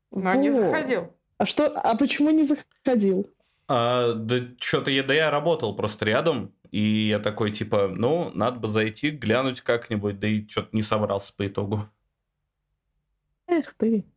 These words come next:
Speaker 3: Ну, Э, слушай, работает круто, но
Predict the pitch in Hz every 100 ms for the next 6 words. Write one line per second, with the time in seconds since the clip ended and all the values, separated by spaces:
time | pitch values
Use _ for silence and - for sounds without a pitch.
0 | _ _ _ _ _ - 240 302 - -
1 | _ _ _ _ _ - - _ - -
2 | 117 117 113 110 107 - _ 123 151 185
3 | 185 104 - - _ _ _ _ 123 120
4 | 147 165 147 - - 180 226 135 107 -
5 | _ _ - - - - 131 139 107 -
6 | -